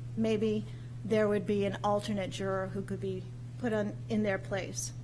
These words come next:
But the risk of this conduct for a planning board member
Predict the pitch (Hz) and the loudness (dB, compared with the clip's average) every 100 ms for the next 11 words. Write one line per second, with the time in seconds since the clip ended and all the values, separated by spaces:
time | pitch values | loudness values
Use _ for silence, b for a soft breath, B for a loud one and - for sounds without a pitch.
0 | B B B B - 214 208 202 262 302 | B B B B -2 -2 0 2 2 2
1 | - 233 202 220 311 - - 220 208 196 | 0 -2 0 0 2 0 0 0 2 2
2 | 190 - - - - - 208 202 - 185 | 0 -2 -8 -10 -10 -4 0 0 -2 -6
3 | - 302 349 233 185 190 180 185 185 175 | 0 2 4 4 2 -2 0 -2 -4 -2
4 | 190 | -2